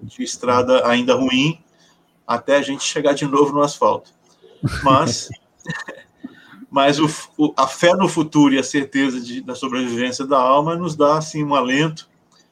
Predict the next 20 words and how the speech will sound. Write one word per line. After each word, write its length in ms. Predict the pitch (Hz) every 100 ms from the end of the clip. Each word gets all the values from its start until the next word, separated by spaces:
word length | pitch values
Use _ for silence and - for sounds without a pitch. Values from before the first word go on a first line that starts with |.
| _ _ _ _
e 280 | 123 127 131
a 60 |
confiança 600 | - 185 - 135 143 147
de 140 | 147 151
que 220 | - 170
nós 320 | 165 170 170
vamos 360 | 131 139 156 151
realmente 380 | 151 135 143 -
construir 400 | 139 - 135 135
esse 180 | 135
mundo 280 | 135 131 127
novo, 420 | 120 127 143 151 156 _ _ _ _ _ _ _ _
porque 220 | 117 143
nós 180 | 143 147
já 100 | 147
cansamos 540 | 143 156 - 147 143 113
do 120 | 113
mal, 300 | 113 135 117
já 100 | 110
cansamos, 760 | 120 110 123 123 110 - -